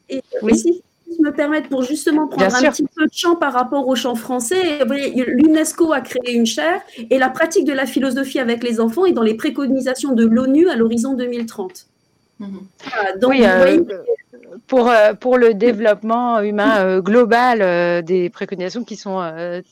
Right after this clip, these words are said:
Speaker 2: très larges,
Speaker 1: Mm.
Speaker 2: euh, et dont fait partie donc, euh, la philosophie avec les enfants. Je le disais au début, ça peut être beaucoup de choses. Et c'est vrai que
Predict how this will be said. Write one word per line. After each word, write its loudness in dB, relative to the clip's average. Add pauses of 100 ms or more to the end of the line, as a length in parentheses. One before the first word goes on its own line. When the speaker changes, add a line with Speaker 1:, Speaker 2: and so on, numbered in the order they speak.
(160)
Speaker 2:
très 0
larges, 0 (480)
Speaker 1:
Mm. -2
Speaker 2:
euh, -2
et -2
dont 0
fait 0
partie -6
donc, -4
euh, -2
la 2
philosophie -6
avec -2
les -6
enfants. -4
Je -4
le -2
disais -2
au 0
début, -4 (320)
ça -2
peut -2
être 0
beaucoup -2
de -10
choses. 0
Et 0
c'est -2
vrai 0
que 2